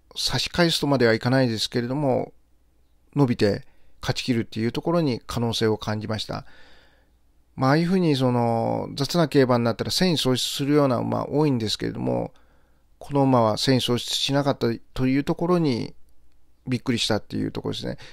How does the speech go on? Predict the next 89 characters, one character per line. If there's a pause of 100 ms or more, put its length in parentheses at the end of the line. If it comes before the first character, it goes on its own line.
(260)
ま
あ、
で
も、 (340)
ま
だ
競
馬
を
覚
え
て
な
い、
キ
ャ
リ
ア
の
浅
い
馬 (120)
な
ん
で、 (200)
そ
う
い
っ
た
意
味
で
も、 (1300)
戦
意
喪
失
し
に
く
い
よ
う
な、
そ
う
い
っ
た
よ
う
な
と
こ
ろ
も
出
て
く
る
こ
と
が
あ
っ
て、 (680)
ま
だ
競
馬
を
知
ら
な
い
分、
馬
の
方
が
競
馬
を
知
ら
な
い
分、